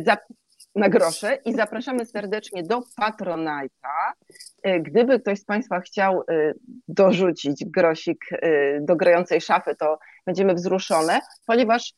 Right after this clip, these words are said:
y, jak zwykle potrzebujemy na sprzęt lepszy.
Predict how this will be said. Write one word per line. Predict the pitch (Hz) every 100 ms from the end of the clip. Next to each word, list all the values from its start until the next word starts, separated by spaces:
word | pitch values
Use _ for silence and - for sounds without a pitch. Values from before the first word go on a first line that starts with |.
| _ -
y, | 196
jak | 196 233
zwykle | 220 220 214 208
potrzebujemy | 185 185 220 190 202 196 190 180 -
na | 170 208
sprzęt | 262 _ - - 240 247 247 -
lepszy. | 214 208 208 - - 269 302